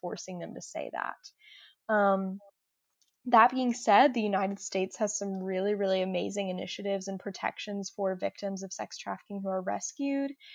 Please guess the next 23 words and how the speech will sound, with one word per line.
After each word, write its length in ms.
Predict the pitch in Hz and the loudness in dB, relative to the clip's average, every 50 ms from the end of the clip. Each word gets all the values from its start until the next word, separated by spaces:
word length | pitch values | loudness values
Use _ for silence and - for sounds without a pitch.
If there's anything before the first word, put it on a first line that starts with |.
| - - - - _ _ _ | -20 -20 -20 -20 _ _ _
We 160 | 226 220 208 | -4 -4 -4
have 560 | 196 - - 202 196 196 196 196 196 196 196 - _ - | -2 0 2 2 4 4 4 4 2 0 -2 -4 _ -8
plenty 360 | - 220 214 214 - 240 226 196 | -4 -2 -2 -2 -2 -2 -4 -4
of 100 | 185 - | -4 -4
shelter, 580 | - - - - - 208 214 - - 247 - - | -10 -4 0 2 2 2 2 -2 -6 -10 -6 2
well, 140 | 220 214 | 2 4
not 240 | 214 208 202 - - | 4 4 2 0 -2
plenty, 460 | - - - 196 190 202 - - 185 | -8 -4 -2 0 0 0 -2 -4 -2
we 100 | 185 196 | -2 -4
could 200 | 185 - 208 185 | -2 -2 -4 0
definitely 360 | 180 208 202 - - 214 196 190 | 2 0 0 0 0 -4 -2 -2
use 200 | 180 175 175 190 | -2 -4 -4 -4
more, 460 | 196 180 180 175 - 78 104 214 - - - - - - _ _ | -2 -2 0 0 2 0 0 -2 -4 -8 -16 -18 -18 -18 _ _
but 220 | - 220 208 190 196 | 8 8 8 8 6
we 300 | 208 214 202 202 202 196 | 2 0 2 2 0 -2
do 200 | 190 - 220 226 | -2 -2 -2 -2
have 540 | 214 214 214 202 196 196 190 190 196 196 - _ _ _ _ _ _ _ _ _ _ _ _ | 2 2 4 6 8 8 8 6 4 2 -4 _ _ _ _ _ _ _ _ _ _ _ _
a 100 | - 226 | 0 0
good 180 | 208 - 220 208 | 4 4 2 4
number 240 | 208 202 202 196 190 | 4 4 6 6 6
of 100 | 190 185 | 6 4
shelters, 920 | - - - 208 196 208 214 - - 247 233 233 226 233 233 226 - - 208 196 | 0 -2 2 2 2 2 2 -2 -6 -4 -2 0 0 0 0 0 0 -4 -4 -2
resources 1120 | 202 208 208 202 - - 214 214 208 - - 226 220 214 214 214 214 214 214 214 - - | -2 -2 -2 -2 -4 -4 -4 -4 -4 -4 -4 -2 -2 0 0 0 -2 -2 -4 -6 -10 -14